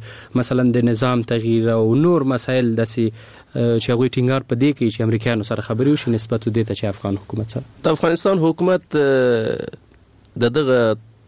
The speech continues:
Speaker 2: پلان له مخې ټول هغه خنډونه چې مخکې د سولې په وړاندې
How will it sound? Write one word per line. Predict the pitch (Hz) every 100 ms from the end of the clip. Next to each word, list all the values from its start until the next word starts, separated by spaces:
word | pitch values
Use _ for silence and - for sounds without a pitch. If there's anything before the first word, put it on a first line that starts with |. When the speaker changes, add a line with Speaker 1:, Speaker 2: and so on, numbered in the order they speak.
| _ _ -
Speaker 2:
پلان | 127 139 127
له | 120
مخې | 147 - 117 110 117 -
ټول | 180 170 160 147 139 107
هغه | 123 110 101 90 - _ - _ -
خنډونه | - 131 139 151
چې | 127
مخکې | 127 139 -
د | 110
سولې | 110 143 120
په | -
وړاندې | 98 104 101